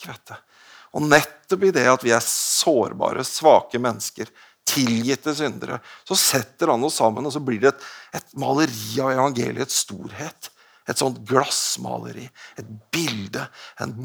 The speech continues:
mosaikk av lys inn gjennom våre menneskelige liv. Det er utrolig imponerende og inspirerende. Da stiger lovsangen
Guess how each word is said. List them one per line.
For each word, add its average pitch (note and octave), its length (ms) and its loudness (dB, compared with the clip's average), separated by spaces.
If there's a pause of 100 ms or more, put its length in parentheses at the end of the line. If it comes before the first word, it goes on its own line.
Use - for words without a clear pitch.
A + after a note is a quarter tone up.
(140)
mosaikk - 1160 -6 (500)
av C3 80 0 (240)
lys B2+ 380 0 (1040)
inn D#3 220 -2 (260)
gjennom A#2 560 0
våre B2+ 460 0 (720)
menneskelige - 960 0
liv. - 260 -16 (320)
Det B2 160 4
er B2 300 4 (500)
utrolig A#2+ 640 -8 (100)
imponerende - 800 -4
og - 160 -8
inspirerende. - 720 -12 (1400)
Da - 160 2
stiger - 640 0
lovsangen G#2 640 0